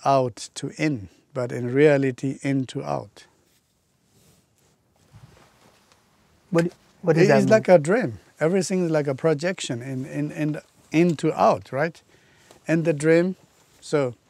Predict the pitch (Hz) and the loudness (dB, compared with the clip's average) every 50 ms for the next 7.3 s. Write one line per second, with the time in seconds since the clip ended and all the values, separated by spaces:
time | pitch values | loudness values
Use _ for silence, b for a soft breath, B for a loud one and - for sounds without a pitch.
0 | _ _ _ - 156 156 160 156 135 147 156 165 180 180 151 139 147 143 - - | _ _ _ -4 0 0 0 0 2 2 2 2 2 0 -2 -2 -2 -2 -2 -4
1 | 143 135 123 - - 143 135 147 165 - _ 139 127 135 123 143 139 135 120 - | -4 -4 -6 -6 -6 -4 -6 -6 -6 -8 _ -6 -6 -4 -4 -4 -6 -6 -6 -4
2 | 139 135 143 160 - - - - 127 131 123 - 139 131 120 - - 135 131 147 | -2 -2 -2 -4 -4 -10 -10 -6 -6 -6 -4 -4 -8 -8 -8 -4 -4 -4 -4 -4
3 | 151 - - - 120 123 - - 135 123 120 120 123 120 120 139 185 - - - | -6 -10 -12 -10 -10 -8 -6 -6 -6 -6 -6 -4 -4 -4 -4 -6 -8 -10 -18 -20
4 | _ _ _ 123 131 156 160 - _ _ b b b b b b b b b b | _ _ _ -8 -8 -8 -8 -10 _ _ b b b b b b b b b b
5 | b b b - 135 135 127 120 143 147 135 - 147 135 127 110 - - 151 147 | b b b -4 -4 -4 0 0 0 0 0 -2 -6 -8 -8 -10 -8 -4 -2 0
6 | 143 131 135 147 - 135 143 135 131 131 120 117 131 143 160 160 139 127 135 139 | 0 0 -2 -4 -6 -6 -6 -4 -4 -6 -6 -4 -4 -2 -2 -2 -2 -2 0 0
7 | 143 135 139 131 123 | 0 2 0 0 -2